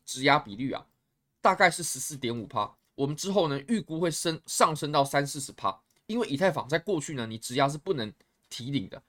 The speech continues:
那不能提领就有流动性的问题嘛，我们也不知道你是什么，呃，进-，进程是怎么走的。所以以后，诶，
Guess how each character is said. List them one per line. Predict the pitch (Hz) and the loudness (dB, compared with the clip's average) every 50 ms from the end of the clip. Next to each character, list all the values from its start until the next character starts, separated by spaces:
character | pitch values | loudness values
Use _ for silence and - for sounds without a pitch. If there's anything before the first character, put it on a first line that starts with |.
| _ _ - | _ _ -6
那 | 202 214 | -6 -4
不 | - 247 | -2 -2
能 | 208 175 | -2 -2
提 | 151 - 160 151 | -4 -4 -6 -6
领 | 143 139 | -4 -2
就 | 165 175 | 0 0
有 | 165 131 | 0 0
流 | 117 120 120 | 0 0 -2
动 | 123 156 143 | -2 -2 -4
性 | 139 147 | -4 -4
的 | 131 120 | -6 -4
问 | 131 139 123 107 | -4 -4 -4 -6
题 | - - | -8 -16
嘛， | - 104 | -16 -10
我 | 110 117 131 | -8 -6 -6
们 | 143 156 | -4 -4
也 | 143 | -6
不 | - 151 | -4 2
知 | 147 165 | 4 4
道 | 151 | 4
你 | 127 110 107 | 4 0 -8
是 | 151 143 | -8 -6
什 | 139 - 110 | -6 -6 -6
么， | 101 _ _ | -8 _ _
呃， | - 110 | -10 -10
进-， | - - - 196 160 139 139 | -8 -6 -6 -6 -6 -6 -6
进 | - 190 147 | -6 -6 -6
程 | 127 - 104 104 | -6 -6 -8 -8
是 | 117 - 147 143 131 135 _ _ _ _ _ _ _ _ _ _ _ _ _ _ _ _ | -8 -6 -4 -6 -6 -6 _ _ _ _ _ _ _ _ _ _ _ _ _ _ _ _
怎 | - 139 | -2 0
么 | 135 156 | 0 0
走 | 151 - 87 85 | 2 0 -2 -2
的。 | 65 - - _ _ - - _ _ _ _ _ | -4 -14 -18 _ _ -20 -20 _ _ _ _ _
所 | - - 262 | -6 -4 -2
以 | 254 - - | -2 -2 -4
以 | 135 131 120 | -8 -10 -2
后， | 143 190 160 139 - - _ _ | 2 4 4 4 2 -2 _ _
诶， | - | 2